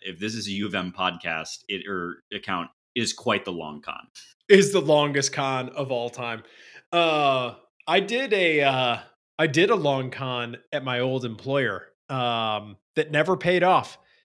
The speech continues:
Speaker 2: And I'll share that story at our next, uh, tailgate, by the way.
Speaker 1: Okay.
Speaker 2: Uh, if
Speaker 1: I'm
Speaker 2: anyone's
Speaker 1: done.
Speaker 2: interested.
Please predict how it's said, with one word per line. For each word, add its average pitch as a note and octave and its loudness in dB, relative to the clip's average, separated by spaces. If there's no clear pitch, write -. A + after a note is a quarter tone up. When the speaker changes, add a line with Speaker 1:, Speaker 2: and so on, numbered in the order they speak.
Speaker 2:
And D3+ 2
I'll F3+ 4
share G3+ 2
that F3 0
story D3 0
at C3+ -2
our B2 0
next, B2 -4
uh, A#2 -6
tailgate, B2+ -6
by G#2+ -6
the - -20
way. A#1+ -14
Speaker 1:
Okay. A2 -4
Speaker 2:
Uh, F#2+ -4
if - -12
Speaker 1:
I'm B2 -4
Speaker 2:
anyone's - -8
Speaker 1:
done. A#2+ -8
Speaker 2:
interested. A#2 -10